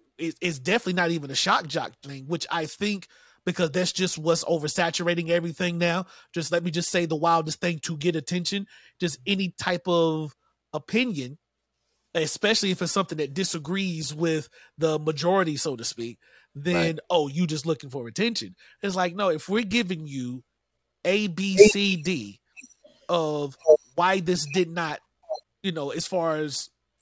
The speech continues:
Speaker 1: it hitting the way that it hit, and this is just speaking back on Chris Rock, it, you think that is hate, but you're also dealing with people who, again, is that,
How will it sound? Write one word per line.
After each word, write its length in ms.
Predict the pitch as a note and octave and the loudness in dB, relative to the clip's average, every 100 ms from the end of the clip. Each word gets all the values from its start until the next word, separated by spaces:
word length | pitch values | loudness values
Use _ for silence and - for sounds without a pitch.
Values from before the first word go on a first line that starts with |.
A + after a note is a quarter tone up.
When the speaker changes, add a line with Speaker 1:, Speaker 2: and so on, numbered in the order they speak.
| _ _ _ _ _ _ _ _ _ _ _ - | _ _ _ _ _ _ _ _ _ _ _ -2
Speaker 1:
it 180 | F#3 - | -2 -2
hitting 400 | - A#3 G3 F3 | 0 2 2 0
the 100 | E3+ | 2
way 180 | F3+ E3+ | 2 2
that 160 | D#3 | 0
it 80 | D3 | -2
hit, 240 | F3 G3+ | 0 0
and 100 | D#3 | 0
this 180 | E3 - | -4 -4
is 80 | D3+ | -4
just 200 | D#3+ D3+ | -4 -4
speaking 340 | - E3+ D#3 | -4 -6 -6
back 220 | D3+ D3 D3 | -6 -6 -8
on 80 | |
Chris 240 | C3+ D3 - | -10 -8 0
Rock, 240 | F#3 D#3+ _ _ _ _ - _ _ - | 0 0 _ _ _ _ -20 _ _ -4
it, 300 | F#3+ F3 - _ _ _ _ _ _ _ _ _ _ D#3 | 0 0 -2 _ _ _ _ _ _ _ _ _ _ -2
you 200 | E3+ D4 | 2 2
think 460 | - G3 D3+ D3+ - _ _ _ _ _ | 2 -2 -2 -10 -20 _ _ _ _ _
that 140 | F3 D3+ | -2 0
is 120 | C#3+ | -2
hate, 380 | A3 G#3+ C#3 _ - | 0 0 0 _ -20
but 420 | F#3 D#3+ G3 D#3 - - _ - | -8 2 2 2 -8 -20 _ -8
you're 160 | F3 | -4
also 360 | - G#3+ A#3 G3 | 2 2 4 0
dealing 320 | E3 F3 E3+ | 2 0 0
with 160 | D#3 D3 | -6 -6
people 360 | F3+ C#3+ D3+ | -8 -6 -8
who, 560 | C3 E3 E3+ D#3 D3 C#3+ C#3 | -6 -6 -6 -6 -8 -10 -12
again, 320 | C#3 F#3+ D#3+ | -8 -6 -4
is 140 | D3+ | -2
that, 160 | D#3+ | -2